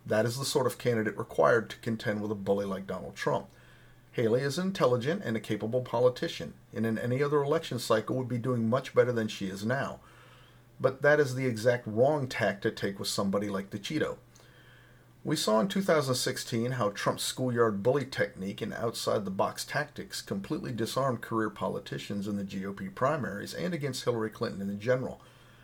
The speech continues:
Jeb Bush was low energy, and when Trump called him out on that, it stuck and tore Bush's dreams down to shreds. Little Marco Rubio still has P T S D, and the former two thousand sixteen rival is today running interference for the same man who took his manhood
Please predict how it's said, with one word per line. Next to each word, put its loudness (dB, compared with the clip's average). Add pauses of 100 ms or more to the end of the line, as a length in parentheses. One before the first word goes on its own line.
(160)
Jeb 4
Bush 2
was 4
low 6
energy, -4 (260)
and -2
when 0
Trump -2
called 2
him 0
out 2
on 2
that, 0
it -4
stuck 0
and -6
tore 0
Bush's -2
dreams -2
down -4
to -8
shreds. -8 (760)
Little 6
Marco 6
Rubio 6
still -2
has 2
P -6
T -2
S 0
D, -2 (220)
and 2
the 2
former 0
two -6
thousand 0
sixteen -4
rival 0
is -2
today 0
running 4
interference 0
for -8
the -4
same -2
man 0
who -2
took -4
his -4
manhood -2